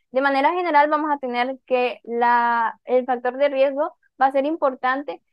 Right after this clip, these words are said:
cuando ya se tienen administraciones de seis o más. En caso particular, para el carboplatino, menos del uno por ciento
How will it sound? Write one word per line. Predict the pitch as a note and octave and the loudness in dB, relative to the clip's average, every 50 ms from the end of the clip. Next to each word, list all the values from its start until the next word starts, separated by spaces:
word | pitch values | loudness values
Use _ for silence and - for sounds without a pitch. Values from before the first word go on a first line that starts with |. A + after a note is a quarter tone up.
| _ _ _ _ _ | _ _ _ _ _
cuando | - D4+ D4 C#4+ C#4+ C#4+ C#4+ D4 C4+ | 2 2 2 2 2 0 0 0 0
ya | B3 A#3+ B3+ B3+ B3+ | 0 0 0 0 0
se | B3+ C#4 | 0 -4
tienen | C4+ - B3+ B3 B3 B3+ B3+ | -4 -4 -4 -4 -2 -4 -4
administraciones | B3+ B3+ B3+ B3+ B3+ B3+ B3 A#3+ A3+ A3+ A#3+ A3+ A3+ B3 B3 | -4 -4 -2 -2 -2 -2 -2 -4 -4 -4 -4 -4 -4 -4 -4
de | A3+ G#3+ A3 G#3+ | -4 -6 -8 -8
seis | - A#3 A3+ A#3 A#3+ B3 C4+ B3+ - - | -8 -6 -4 -2 0 -2 -2 -2 -6 -10
o | - G3 G3+ | -8 -8 -6
más. | G#3 G3+ F#3 G3 G3 _ _ _ _ _ _ _ _ _ _ _ _ _ _ _ | -4 -4 -6 -6 -8 _ _ _ _ _ _ _ _ _ _ _ _ _ _ _
En | - B3 B3+ B3+ | -6 -6 -2 2
caso | B3+ C#4+ D4+ D4+ G4 G4 | 2 2 2 2 0 0
particular, | G4 F4 E4+ E4+ D4 C#4 - B3+ A#3+ A3+ A#3+ C4+ D4 | -2 -2 -2 -4 -6 -4 -2 0 2 4 2 2 2
para | D4 C#4+ B3 A3 | 2 0 0 -2
el | G#3+ A3 | -2 0
carboplatino, | B3 B3 B3+ C4 D4+ D#4 D4 C4+ B3 B3 B3+ C4 C4+ C4 B3+ | 0 0 0 0 -2 -4 -4 -6 -4 -4 -4 -4 -4 -4 -4
menos | A#3+ A#3+ B3 C4 D4+ E4+ E4 | -4 -4 -2 -2 -2 0 0
del | D4+ C#4 | 0 0
uno | C4+ C4+ C#4+ C#4+ | 2 0 0 0
por | C#4+ C4+ B3 A#3 | 0 0 0 0
ciento | A#3+ C4+ C#4 D4 D#4+ E4+ - G4 | -2 -4 -4 -4 -4 -4 -4 -6